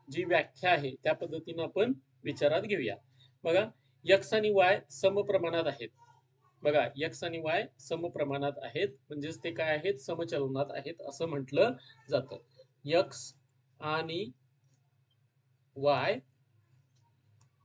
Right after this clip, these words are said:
समप्रमाणात, समप्रमाणात किंवा समचलनात, समचलनात आहेत,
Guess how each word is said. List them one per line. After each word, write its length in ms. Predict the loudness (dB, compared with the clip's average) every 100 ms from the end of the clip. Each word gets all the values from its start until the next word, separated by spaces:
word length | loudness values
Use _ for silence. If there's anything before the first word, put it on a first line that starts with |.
| _ _ _ _ _ -14 -8
समप्रमाणात, 1080 | -2 0 0 0 2 2 0 -4 -4 -4 -6 _ -20 _ _ _ _ _ _ _ _
समप्रमाणात 1000 | -8 -6 -6 -6 -4 -4 -6 -8 -6 -6 -10 _ _ _ _ _ _ _ _ _
किंवा 360 | 0 2 2 2 -4 _ -18
समचलनात, 1000 | 0 2 4 2 2 0 0 -2 -4 -6 _ _ _ _ _ _ _ _ _ _ _ _ _ _ -12
समचलनात 800 | -8 -8 -8 -8 -6 -6 -6 -6 -8 _ _ _ _ _ _ _ _ _ _ _ _ _ _ _ -20 _ _ _
आहेत, 240 | -6 -6